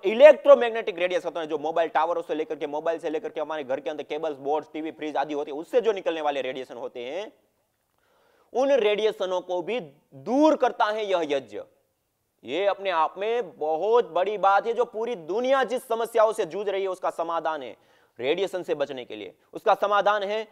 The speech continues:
वायु प्रदूषण से बचने के लिए, उसका समाधान है माइक्रोबायोलॉजिकल प्रदूषण से बचने के लिए। और ये तीन पूरी विश्व की सबसे बड़ी समस्या है। और चौथी समस्या है, इसके कारण होने वाली अनेक प्रकार की अलग अलग बीमारियां और उन बीमारियों के कारण से होने वाली मौतों का आंकड़ा और मेडिकल खर्च को देखें तो बेहिसाब है।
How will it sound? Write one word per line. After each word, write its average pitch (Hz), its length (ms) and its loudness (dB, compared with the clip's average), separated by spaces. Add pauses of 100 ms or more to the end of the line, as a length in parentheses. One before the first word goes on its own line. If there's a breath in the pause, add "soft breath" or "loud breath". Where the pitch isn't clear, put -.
(220 soft breath)
वायु 170 240 6
प्रदूषण 220 360 -2
से 202 100 -2
बचने 180 300 -2
के 165 60 -6
लिए, 156 120 -2
उसका 113 240 -2
समाधान 135 440 -2
है 131 100 -8
माइक्रोबायोलॉजिकल 131 840 0
प्रदूषण 123 380 -10
से 117 120 -14
बचने 110 260 -8
के 123 80 -10
लिए। 131 80 -6
और 120 80 -2
ये 113 60 -4
तीन 190 500 -6
पूरी 147 360 -6
विश्व 135 340 -10
की 135 180 -12
सबसे 269 680 10
बड़ी 220 200 8
समस्या 190 460 2
है। 202 120 0
और 202 140 0
चौथी 214 360 -6
समस्या 185 400 0
है, 220 260 0 (360 soft breath)
इसके 220 260 0
कारण 208 400 6
होने 202 360 -2
वाली 202 280 2
अनेक 262 680 4
प्रकार 196 360 4
की 185 140 -8
अलग 185 320 0
अलग 185 180 2
बीमारियां 185 580 0
और 180 100 4
उन 151 100 -6
बीमारियों 156 380 -6
के 135 100 -10
कारण 143 300 -2
से 139 100 -16
होने 127 280 -14
वाली 120 240 -8
मौतों 113 340 -12
का 98 120 -10
आंकड़ा 131 380 -6
और 117 120 -2
मेडिकल 110 360 -12
खर्च 131 240 -12
को 101 140 -12
देखें 113 240 -16
तो 98 100 -18
बेहिसाब 147 880 6
है। 90 100 -8